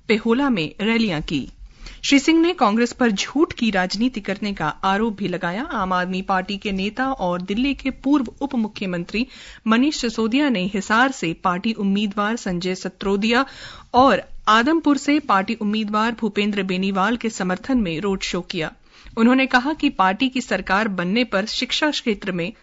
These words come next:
सुधार किया जाएगा। बिहार में मुख्यमंत्री नीतीश कुमार ने कल महात्मा गांधी के एक सौ पचपनवीं जयंती के अवसर पर पटना में नवनिर्मित सात एकड़ भूमि में फैले बापू टावर का लोकार्पण किया।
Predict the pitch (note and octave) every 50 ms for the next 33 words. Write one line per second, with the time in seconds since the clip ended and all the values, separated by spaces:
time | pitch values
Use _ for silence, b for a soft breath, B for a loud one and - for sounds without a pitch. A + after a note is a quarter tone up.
0 | b - - C4+ A#3 A#3 - C#4+ - - G3 E3 D#3 D#3+ F3 D#3 D3+ A3+ A3 D3
1 | - - - - - - - - - - - - - - - - _ _ _ _
2 | _ - - - - - - b b b b b b b b b b b b b
3 | b b - A3 B3+ A#3+ C4+ C#4 D4+ F#4 F4+ F4 F#4 F4 C#4+ B3+ C4 - B3+ B3
4 | A#3+ A#3 - C#4 D4 B3 G#3 - A#3 A#3 - - - G#3+ G3 F#3 F#3+ G#3+ A#3 A3+
5 | A3+ A#3+ B3+ B3+ - G3+ G3 G3 F#3+ F#3 G#3 G#3 G3+ G#3 A3+ A3+ G#3+ G#3 G3 F#3+
6 | F#3+ F#3+ F#3+ G3 A#3 A3+ - A3+ G#3+ G#3+ - G3+ G3 - - - G#3 G#3 - _
7 | - A3 G#3 - - - - C#4 D4 D4+ C#4+ B3+ A3 F#3 F3+ F#3+ F#3 F#3 G3 F#3+
8 | - G3+ G3 - G3 - - F#3+ F#3+ G3+ - - B3+ B3+ - C4 C4 C4+ B B
9 | B B B B B - C4+ C4 B3+ D4+ D#4 E4+ F4+ D#4+ C4 A3+ A3+ A3+ A3+ A#3
10 | A3+ A3+ A3+ A3+ A3+ A#3+ B3+ C4+ C4 - B B B B B B - - - C4+
11 | C#4 D4+ F#4 - - - A3 A3 - - B3+ B3 G3+ G3 - B3+ C4 C#4 C4+ A#3
12 | G3+ F#3+ G3 - - G#3+ G3+ G#3 G3 F#3+ F#3 G3 G3 G#3+ - - D#4 D4+ - G3
13 | F#3+ F#3 A3+ B3 A#3+ - F#3 E3 F3 G#3+ A3+ - A#3 A3+ A3 - A3+ G3+ G3+ -
14 | D3+ B2 - -